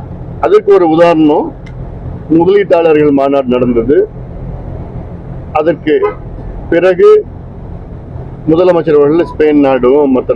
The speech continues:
நாடுகளெல்லாம் போயிருந்தாரு, ஜப்பான் நாடுகள்லாம் போயிருக்காரு. ஆக மொத்தம் கடந்த மூன்று, ஐந்து ஆண்டுகளில்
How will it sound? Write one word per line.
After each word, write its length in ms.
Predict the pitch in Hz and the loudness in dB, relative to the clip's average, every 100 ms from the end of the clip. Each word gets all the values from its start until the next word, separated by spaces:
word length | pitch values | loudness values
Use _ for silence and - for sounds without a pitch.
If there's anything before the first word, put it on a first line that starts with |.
| 120 | 0
நாடுகளெல்லாம் 500 | 120 113 117 117 110 | 0 0 0 0 2
போயிருந்தாரு, 460 | 107 98 95 101 143 - - - - - - - | 2 2 0 0 -2 -4 -12 -12 -12 -12 -8 -4
ஜப்பான் 340 | 110 120 104 | -2 -2 -2
நாடுகள்லாம் 360 | 95 98 110 101 | 0 2 0 0
போயிருக்காரு. 380 | 101 - 107 - - - - - - - | -4 -2 -4 -4 -18 -20 -20 -20 -18 -4
ஆக 80 | 170 180 170 | 0 2 0
மொத்தம் 260 | 175 208 170 | 2 0 2
கடந்த 320 | 160 175 175 175 156 | 0 0 0 0 2
மூன்று, 340 | 170 175 151 143 139 | 2 2 2 0 2
ஐந்து 200 | 151 151 143 | 0 2 2
ஆண்டுகளில் 520 | 165 160 147 143 190 | 0 2 2 4 0